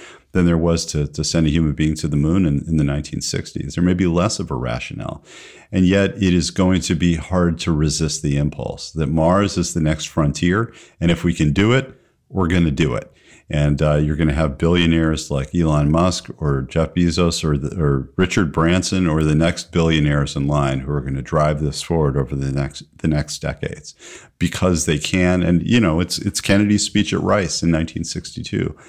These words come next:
We do these things because, not because they're easy, but because they're hard. Um, you know, why do we climb, why do we climb a mountain? Why does, why does Rice play Texas? Um, <laughs> and the, Kennedy, Kennedy got it.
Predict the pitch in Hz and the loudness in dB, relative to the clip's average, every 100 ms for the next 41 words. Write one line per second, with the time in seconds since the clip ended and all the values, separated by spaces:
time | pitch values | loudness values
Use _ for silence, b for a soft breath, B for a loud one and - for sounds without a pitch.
0 | B B 92 85 92 95 92 - 95 90 | B B -2 2 2 2 0 0 -2 -2
1 | 87 - 87 - 87 87 92 85 95 92 | -4 -8 -8 -4 -4 -4 -2 -2 -2 -4
2 | 87 87 87 90 87 80 73 - - 82 | -4 -2 0 0 -2 -4 -6 -10 -6 -6
3 | 78 76 69 - - - B B B B | -4 -6 -4 -4 -6 -10 B B B B
4 | B - 78 76 73 71 71 - 90 80 | B -4 0 2 0 -2 -8 -4 0 0
5 | 76 82 87 92 87 - 90 87 87 85 | 2 2 2 2 0 -2 0 2 0 -2
6 | - 143 98 87 92 92 95 98 90 90 | -14 -8 0 0 0 -2 -2 0 0 0
7 | 98 - 64 64 _ 69 73 82 - - | -2 -4 -8 -10 _ -6 -4 -4 -6 -6
8 | 85 85 87 - 87 - - 87 - 90 | 0 0 2 2 0 0 0 0 0 -2
9 | - - - - B B B B _ 73 | -2 -10 -12 -20 B B B B _ -2
10 | 76 76 73 113 165 - - 170 - - | 2 2 2 -2 -4 -6 -6 -10 -10 -4
11 | 90 87 87 76 - _ - - 95 92 | 2 4 4 0 -6 _ -8 -6 -4 0
12 | 90 92 101 95 - 113 123 131 120 - | 2 2 2 0 2 2 4 4 0 -4
13 | - - 117 135 120 92 113 101 - | -14 0 2 2 2 2 2 0 -4